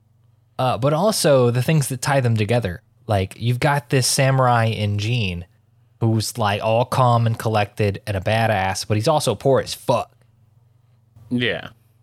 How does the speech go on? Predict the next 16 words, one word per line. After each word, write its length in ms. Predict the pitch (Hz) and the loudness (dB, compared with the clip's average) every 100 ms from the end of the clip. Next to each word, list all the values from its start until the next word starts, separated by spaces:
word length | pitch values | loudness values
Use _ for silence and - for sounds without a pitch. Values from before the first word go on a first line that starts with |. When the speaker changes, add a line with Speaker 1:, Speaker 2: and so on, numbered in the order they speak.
| _ _ - 135 | _ _ -12 -2
Speaker 1:
Just 320 | 190 190 - | 0 2 2
like 260 | 175 165 | 0 0
the 120 | 175 175 | 0 2
other 220 | 185 165 | 2 2
two. 260 | 113 80 - _ _ _ _ _ _ _ _ _ _ _ _ _ _ _ _ _ _ _ _ _ _ _ - - | 0 -4 -10 _ _ _ _ _ _ _ _ _ _ _ _ _ _ _ _ _ _ _ _ _ _ _ -20 -8
Speaker 2:
And 140 | 135 160 | -2 2
they're 140 | 175 | 2
all 240 | 214 247 | 2 2
intrinsically 800 | 208 135 - 143 151 127 113 110 | 2 -2 -2 -2 0 -2 -2 -4
good 300 | 87 117 95 | -2 -4 -6
people 400 | - 90 85 76 | -6 -8 -6 -8
as 140 | 82 90 | -8 -6
well, 200 | 87 80 | -6 -6
I 100 | 87 | -10
would 160 | - | -14
say. 260 | - 85 | -10 -10